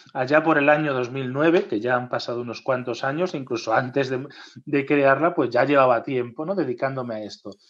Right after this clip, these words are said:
Y uno, digamos, que racionalmente se prepara para estos momentos de caída bursátil, pues, por decirlo así, para aprovecharse del mercado. Y cuando llegan estas situaciones, pues indudablemente lo haces porque estás preparado, ya estás muy educado. Entonces, en la situación actual,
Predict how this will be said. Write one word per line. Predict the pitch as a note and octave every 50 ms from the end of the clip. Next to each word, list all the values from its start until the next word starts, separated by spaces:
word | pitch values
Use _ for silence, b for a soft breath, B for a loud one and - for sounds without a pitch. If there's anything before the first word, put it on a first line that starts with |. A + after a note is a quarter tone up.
| b b b b b b b b b -
Y | G3 F#3+ G#3
uno, | A#3 B3+ C#4 C#4+ C#4+
digamos, | C#4 B3 A3+ A#3 A3+ A#3 A3+ A3+
que | - G3 F3+
racionalmente | E3 D#3+ D3 - D3+ D#3 E3 F#3 G3 G#3 G#3+ G#3 A3+
se | G#3 - - F#3 D#3+
prepara | - C3+ B2+ A#2 A#2 - F#3+ A3 F3+ C#3+ D#3+ G#3+ D4 - -
para | C3+ A#2 A#2+ C3+
estos | C#3 - - D#3 D3+ D#3
momentos | D#3 D3 C#3 C#3+ D3 D3 D3+ D#3 D#3 F3 F#3 G3 F#3
de | E3 C#3 A#2+
caída | - A2+ G#2+ A#2 C#3 C#3+ C#3+ C#3+
bursátil, | C#3+ D3 D3 D3 - D#3 D#3 D#3 F#3 F#3
pues, | - C#3+ A2+ -
por | _ _ - A2 G#2
decirlo | F#2+ - B2+ B2+ C3+ C3+
así, | C3+ - D#3
para | D#3 - D#3+ C#3+
aprovecharse | C#3 C#3+ C#3 A#2+ A2+ G#2 - - D3 F#3 G3+ - -
del | D#3+ C3+ A#2 A2 G#2
mercado. | G2+ G2 F#2+ - - G#2 F#2 E2+ E2 E2+ - _ _ B B B B B B B B B B -
Y | F3+
cuando | E3+ - F3 E3+ E3 D3
llegan | D3 F3+ A3+ B3
estas | A#3 B3+ A3+ G#3
situaciones, | G#3+ G#3 F#3 - - G#3 A3+ A3
pues | - F#3 D#3 -
indudablemente | E3 D3 C3+ C3 C3 C#3 D3 E3 F3 F#3+ G3 F#3+ G3
lo | E3+ D#3
haces | D#3 - G3 G3
porque | - - - - -
estás | - - - C#3 -
preparado, | - D#3+ D#3 - B2 A2 B2+ C#3+ E3 D3 A#2+
ya | G#2+ A#2+ B2+
estás | B2+ - - D3 C3+
muy | C3+ C3+ D3+ D#3 D3+
educado. | C#3 B2 A2+ G#2 - D#3+ F#3+ G#3 D#3 A2+ - - _
Entonces, | - - - C3+ D3+ D3+ - A2 F2+ - _
en | - G#2 G2+ G2+ G2+
la | G#2 F#2+
situación | - A2+ - - G2 - - C#3 C#3+ D3
actual, | D3 C#3+ - - D#3 D#3 E3 E3+ F#3+